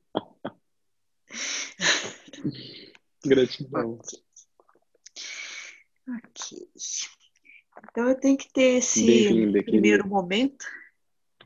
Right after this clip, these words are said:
Speaker 2: Hum. Obrigada. Pronto. Então, nesse primeiro momento é uma, é uma,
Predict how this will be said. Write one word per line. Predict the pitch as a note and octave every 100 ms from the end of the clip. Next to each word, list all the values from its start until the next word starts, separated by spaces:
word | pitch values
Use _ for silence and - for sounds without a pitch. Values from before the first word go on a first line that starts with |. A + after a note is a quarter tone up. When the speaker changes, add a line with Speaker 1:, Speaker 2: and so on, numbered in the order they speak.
| _ - G3
Speaker 2:
Hum. | F#3+ F#3+ F#3 _ _ _ _ _ _ _ _ _ _ _ _
Obrigada. | F3+ E3+ - - - - - - - - C#3 _ _ _ - - - - - - - _ _ _ _
Pronto. | - - - - - - - - _ _ - -
Então, | E3+ - E3+
nesse | E3 F3 -
primeiro | - A3 A#3 A#3+
momento | A#3 G#3+ F#3+ G#3 A3 A#3
é |
uma, | A#3 A#3 A#3+ A#3 G3+ F3 - _ - - - - - - - _ _
é | -
uma, | G#3 G3+ G#3 G3+ F#3 F3 E3+